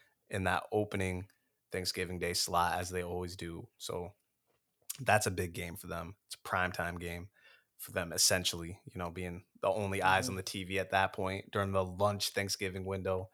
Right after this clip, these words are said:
Speaker 1: So I think they take care of business here. What you really
Speaker 2: Right
Speaker 1: want
Speaker 2: after
Speaker 1: if
Speaker 2: the
Speaker 1: you're a Li-,
Speaker 2: dog show.
Speaker 1: <laughs> Yeah, right, right after the dog show.
Speaker 2: Sorry.
Speaker 1: If you're a
Speaker 2: <laughs>
Speaker 1: Lions,
Speaker 2: Sorry.
Speaker 1: no, you're good, you're good, you're good.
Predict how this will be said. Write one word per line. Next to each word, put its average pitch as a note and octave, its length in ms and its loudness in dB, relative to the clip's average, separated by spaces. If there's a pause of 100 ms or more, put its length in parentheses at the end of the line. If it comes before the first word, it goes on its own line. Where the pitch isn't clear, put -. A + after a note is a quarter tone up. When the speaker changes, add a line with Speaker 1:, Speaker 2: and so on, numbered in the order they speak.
(320)
Speaker 1:
So G2+ 560 2 (1000)
I C#3+ 120 12
think D3+ 220 6
they C#3+ 100 8
take C3 220 4
care A2+ 160 6
of F2+ 100 0
business G#2 380 2
here. B2+ 280 2 (160)
What A#2 200 4
you D3+ 120 6
really A#2+ 300 6
Speaker 2:
Right A2+ 80 6
Speaker 1:
want A#2 160 8
Speaker 2:
after A#2 40 8
Speaker 1:
if - 40 -4
Speaker 2:
the - 60 2
Speaker 1:
you're G#2+ 80 8
a G#2 120 8
Li-, - 60 6
Speaker 2:
dog D#3 160 0
show. C3+ 540 -2 (140)
Speaker 1:
<laughs> - 140 -20
Yeah, A2+ 400 4
right, D3+ 140 12
right C3 120 10
after A#2+ 180 6
the A2 100 0
dog A2+ 280 8
show. G2 260 2 (540)
Speaker 2:
Sorry. A#2+ 180 -4 (300)
Speaker 1:
If A2+ 120 2
you're C#3+ 120 12
a - 40 12
Speaker 2:
<laughs> - 20 12
Speaker 1:
Lions, C#3+ 420 12
Speaker 2:
Sorry. D3+ 340 8 (120)
Speaker 1:
no, B2 120 8
you're A#2+ 160 10
good, B2+ 180 6
you're B2 140 2
good, A#2+ 220 4
you're G#2 100 -2
good. A#2 220 2